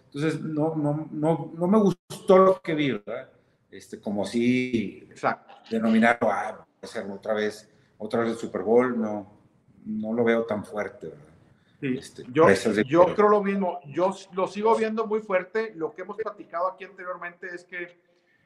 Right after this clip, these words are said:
Speaker 2: parece como un equipo de fantasy, ¿no? O sea,
Speaker 1: Sí.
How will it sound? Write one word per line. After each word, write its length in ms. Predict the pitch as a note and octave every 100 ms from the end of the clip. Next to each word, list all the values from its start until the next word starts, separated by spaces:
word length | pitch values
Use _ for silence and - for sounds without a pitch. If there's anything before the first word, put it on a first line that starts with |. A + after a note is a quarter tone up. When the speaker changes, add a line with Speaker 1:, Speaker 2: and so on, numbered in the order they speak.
| _ _ _ _ _ _ - -
Speaker 2:
parece 320 | C#3 D#3 D#3
como 200 | F3 F3
un 80 | F#3
equipo 320 | G3 F#3+ G#3
de 100 | F3
fantasy, 540 | F3 F3+ F#3+ D#3 C#3
¿no? 180 | C3 E3
O 100 | D#3
sea, 260 | D#3+ C#3+ - _ _ _ _ _ - - -
Speaker 1:
Sí. 280 | - -